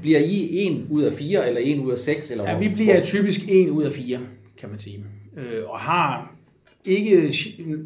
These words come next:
Speaker 2: sjældent formelt, men nok reelt det, der man kan svare til en næstformandsrolle, kan man sige, ikke? Så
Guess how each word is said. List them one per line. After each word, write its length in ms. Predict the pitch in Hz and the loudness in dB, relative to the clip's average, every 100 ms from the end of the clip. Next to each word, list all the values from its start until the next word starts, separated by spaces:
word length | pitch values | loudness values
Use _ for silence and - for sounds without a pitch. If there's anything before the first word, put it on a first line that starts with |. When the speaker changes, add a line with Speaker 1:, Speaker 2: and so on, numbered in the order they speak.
| - 143 143 143 - | -12 -10 -8 -8 -2
Speaker 2:
sjældent 260 | 175 202 208 | 0 0 0
formelt, 460 | 160 151 180 190 | -2 0 0 0
men 100 | 151 | -2
nok 260 | 131 143 - | -2 -2 -2
reelt 420 | 143 139 160 143 | 0 2 0 -4
det, 100 | 135 | -6
der 80 | 135 | -6
man 200 | 120 117 | -6 -12
kan 100 | 117 | -14
svare 340 | 107 117 120 | -12 -10 -10
til 120 | - 127 | -8 -8
en 60 | |
næstformandsrolle, 840 | 113 131 - 110 90 - 80 80 98 101 | -6 -8 -8 -10 -10 -14 -16 -18 -20 -20
kan 100 | 90 | -20
man 120 | 90 | -18
sige, 240 | - 87 | -16 -12
ikke? 140 | 147 156 | -10 -8
Så 140 | 135 | -10